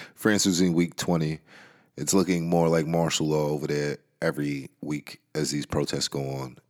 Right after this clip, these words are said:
And, um, <laughs> it's not, <laughs> it's nowhere in the news, as I said. Um, <sighs>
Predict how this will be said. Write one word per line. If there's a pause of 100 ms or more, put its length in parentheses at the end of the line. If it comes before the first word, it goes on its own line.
And,
um, (960)
<laughs> (880)
it's
not,
<laughs>
it's
nowhere
in
the
news, (160)
as
I
said. (120)
Um, (1200)
<sighs>